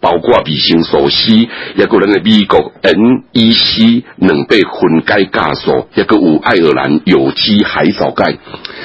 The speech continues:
这个爱尔兰有机海藻钙吼，这是补充着咱人类骨头当中的钙吼，上较有效的物件之一。当然有真济啊，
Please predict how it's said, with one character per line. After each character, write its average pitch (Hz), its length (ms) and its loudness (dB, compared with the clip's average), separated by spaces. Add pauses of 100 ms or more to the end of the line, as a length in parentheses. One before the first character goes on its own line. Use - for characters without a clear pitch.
(260)
这 233 100 2
个 190 100 4
爱 - 60 2
尔 127 200 4
兰 80 200 0
有 92 140 4
机 139 200 0
海 - 180 2
藻 90 180 0
钙 110 180 0
吼， 87 140 0
这 131 80 0
是 - 140 0
补 117 200 2
充 87 240 -2
着 76 160 0
咱 92 120 2
人 90 340 0
类 80 300 2 (1000)
骨 127 100 2
头 78 460 -2 (200)
当 90 300 0
中 110 160 2
的 95 180 2
钙 90 220 0
吼， 71 140 -4
上 73 320 -2
较 101 140 0
有 101 180 2
效 76 220 -4
的 80 100 0
物 76 260 0
件 73 260 -2
之 - 200 -6
一。 69 260 -2 (640)
当 117 140 2
然 92 120 2
有 92 80 4
真 104 280 0
济 90 260 2
啊， 73 500 -4